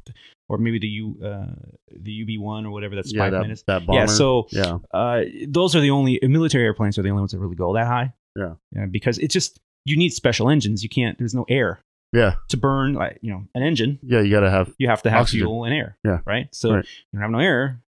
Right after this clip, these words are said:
Speaker 2: it's just fuel, it's not gonna burn. So you have to have ramjets and all that kind of stuff. We get into a whole other, you know, aviation technology there, but so, uh,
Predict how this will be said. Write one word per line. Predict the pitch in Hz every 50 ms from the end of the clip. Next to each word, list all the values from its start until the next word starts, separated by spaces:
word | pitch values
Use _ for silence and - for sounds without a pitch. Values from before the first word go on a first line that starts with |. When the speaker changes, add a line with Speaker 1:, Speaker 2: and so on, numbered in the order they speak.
| _ - 131 110 110
Speaker 2:
it's | 107 -
just | - 107 - - -
fuel, | - 180 151 113 117 120 123 135 127 -
it's | 110 - -
not | 110 95 -
gonna | 90 92
burn. | 117 143 92 - -
So | - - 120 107 101 - - - - - - - - _ -
you | 107
have | 98 -
to | 107
have | 98 95
ramjets | 95 98 101 98 101 98 110 98 95 - -
and | 92
all | 95 95
that | 90 - -
kind | 104 98
of | -
stuff. | - - 95 -
We | 139 120
get | 117 101
into | 101 95 104 95
a | 98
whole | 98 98 98 87 87
other, | 85 - - _ _ _ _ _ _ -
you | - -
know, | - -
aviation | - 110 92 95 95 - - 98
technology | - - - 127 156 175 156 107 98
there, | 92 92 90
but | 90 113 101 - _ _ _ _ _ _ _ _ _ _ - - -
so, | - 160 135 - -
uh, | 139 139 131 123 120 113